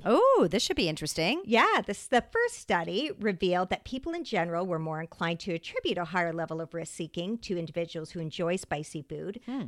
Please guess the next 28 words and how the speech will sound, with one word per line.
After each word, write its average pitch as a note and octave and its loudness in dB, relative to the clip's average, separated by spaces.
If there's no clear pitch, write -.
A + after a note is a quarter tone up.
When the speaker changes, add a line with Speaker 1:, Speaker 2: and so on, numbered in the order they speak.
Speaker 2:
Those F#3 2
who F3+ -4
stated G#3+ 0
they F3 2
preferred E4 -6
spicy A#3+ -4
food F#3 -4
scored G3 -4
higher F#3+ 2
in D3 -6
risk-taking. C#3+ -12
Speaker 1:
Okay. D#3 -2
Speaker 2:
The G3+ -2
second A#3 0
study G#3+ 0
examined F#3 -2
whether E3 -2
people E3 -6
who D#3+ -4
like D#3+ 0
spicy G3 -2
food F3 -4
have F3 0
more E3 -2
risk-seeking E3 -4
tendencies. C4 -6
Speaker 1:
And? D#3 -4
Speaker 2:
Yep. F3+ -2